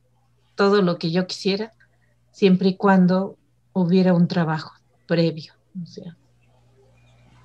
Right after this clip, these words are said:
hacer las cosas, no solamente soñarlas. Ese fue mi mayor reto, salir de ahí, porque se los cuento así en segundos, pero sí, sí me costó bastante tra-, trabajo.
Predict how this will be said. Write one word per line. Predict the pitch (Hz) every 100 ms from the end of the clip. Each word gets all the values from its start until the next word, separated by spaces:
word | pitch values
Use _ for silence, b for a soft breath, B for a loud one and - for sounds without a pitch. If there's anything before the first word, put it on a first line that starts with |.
| _
hacer | 165 160 185
las | 165 147 -
cosas, | 175 - - - _ _ -
no | 180
solamente | 175 180 165 165 156 -
soñarlas. | 165 - 165 160 156 160 - -
Ese | 180 185
fue | 165 175
mi | 165 156
mayor | 160 165 175
reto, | 170 - - _ _ _ _ _ _ _ _
salir | - 170 170 175
de | 156
ahí, | 147 156
porque | - 170 151 - 170 175 B B B B
se | -
los | 185 185
cuento | 214 220 233
así | 196 196 180
en | 165 160 156 131 _ _ _ _
segundos, | - 170 165 160 156 - b b b b b _ _ _
pero | - 170
sí, | 165 175
sí | 160 185
me | 170
costó | - 147 - 147
bastante | 143 - 175 170
tra-, | - - _ _
trabajo. | - - - _